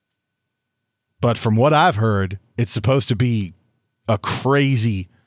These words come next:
N X T this upcoming Wednesday. This Raw has some potential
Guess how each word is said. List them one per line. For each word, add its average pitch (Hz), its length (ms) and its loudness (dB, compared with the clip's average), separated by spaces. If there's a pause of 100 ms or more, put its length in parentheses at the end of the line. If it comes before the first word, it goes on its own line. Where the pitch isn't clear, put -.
(300)
N 123 140 2
X 113 200 -2
T 123 200 0
this 104 200 -2
upcoming 101 380 0
Wednesday. 98 320 -2 (1700)
This 131 220 -4
Raw 147 320 2
has 104 180 -2
some 107 140 0
potential 107 500 -2